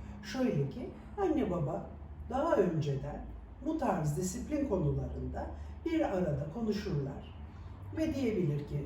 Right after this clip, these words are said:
e, anne, e, "Çocuğumuzun sebze yemesi, onun bedensel ve sağlıklı gelişmesi için çok önemli. Vitaminler, mineraller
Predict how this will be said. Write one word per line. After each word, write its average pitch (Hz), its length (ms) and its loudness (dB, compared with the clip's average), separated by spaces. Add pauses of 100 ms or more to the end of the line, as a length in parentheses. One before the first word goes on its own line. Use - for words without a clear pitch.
(120)
e, 147 160 -2
anne, 151 520 0 (340)
e, 262 180 -6
"Çocuğumuzun 254 560 0
sebze 220 420 -2
yemesi, 196 520 2 (100)
onun 175 140 0
bedensel 156 720 0
ve 165 100 -2
sağlıklı 147 640 -4
gelişmesi 202 560 0
için 147 240 -2 (320)
çok 262 240 -4
önemli. 226 520 -2 (340)
Vitaminler, 147 640 0 (120)
mineraller 175 720 -2